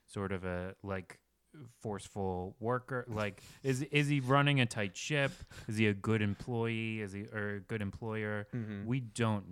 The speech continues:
Speaker 1: know.
Speaker 2: Yeah, like
Speaker 1: It
Speaker 2: that
Speaker 1: seems
Speaker 2: sor-
Speaker 1: to be that he's not good in this
Speaker 2: Yeah.
Speaker 1: movie.
Speaker 2: Yeah, as in, like, not industrious. The elves seem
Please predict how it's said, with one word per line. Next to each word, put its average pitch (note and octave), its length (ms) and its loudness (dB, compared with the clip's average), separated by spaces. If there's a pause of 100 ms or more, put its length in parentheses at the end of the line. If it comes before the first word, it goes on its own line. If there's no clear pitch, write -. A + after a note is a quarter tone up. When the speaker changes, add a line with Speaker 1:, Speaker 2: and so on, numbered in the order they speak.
Speaker 1:
know. F2 360 -10
Speaker 2:
Yeah, B2+ 280 10
like A#2+ 200 8
Speaker 1:
It B2+ 40 -8
Speaker 2:
that B2+ 180 8
Speaker 1:
seems F#3+ 280 6
Speaker 2:
sor- - 60 -8
Speaker 1:
to G#3 80 0
be B2+ 460 -2 (200)
that G#2 200 -2
he's F#2+ 260 -6
not F#2+ 380 -6 (100)
good G#2 380 -14
in C3 120 -12
this A#2+ 100 -6
Speaker 2:
Yeah. A2+ 160 6
Speaker 1:
movie. B2 380 -8
Speaker 2:
Yeah, C3+ 260 6
as B2 180 10
in, C3+ 120 6
like, B2 180 4
not B2 220 6
industrious. G#2+ 880 -2
The C3+ 160 6
elves F3+ 240 8
seem C3 360 2